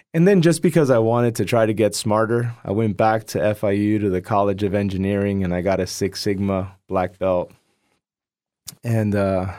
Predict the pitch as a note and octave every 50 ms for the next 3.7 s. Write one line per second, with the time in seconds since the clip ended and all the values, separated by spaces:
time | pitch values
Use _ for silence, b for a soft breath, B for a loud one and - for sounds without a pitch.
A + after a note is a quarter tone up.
0 | B B B B B _ _ _ _ _ _ _ _ _ _ _ _ _ _ _
1 | _ _ _ _ _ _ _ _ B2+ B2 A#2+ - A2+ G#2+ G#2+ A#2 B2 C3 C3 C3+
2 | - C#3+ C#3 C3 A#2 A#2 A2 A2 A2 G#2+ F#2 F#2+ F2 - - - A2 G#2+ G2+ F#2+
3 | G2+ G2+ - - G#2 G2+ G2 F2+ F#2 F2+ F2 F#2 F#2 -